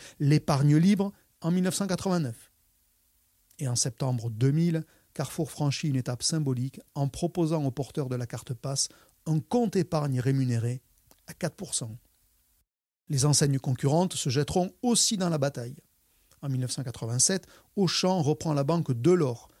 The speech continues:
rebaptisée Banque Accor. L'année suivante,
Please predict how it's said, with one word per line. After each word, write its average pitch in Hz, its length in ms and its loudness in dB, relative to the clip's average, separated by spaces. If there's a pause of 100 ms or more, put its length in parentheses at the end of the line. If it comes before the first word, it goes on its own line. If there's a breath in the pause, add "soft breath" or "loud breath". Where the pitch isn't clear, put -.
(100)
rebaptisée 131 800 -2
Banque 139 360 -4 (120)
Accor. - 480 -6 (800)
L'année 127 220 0
suivante, 170 460 0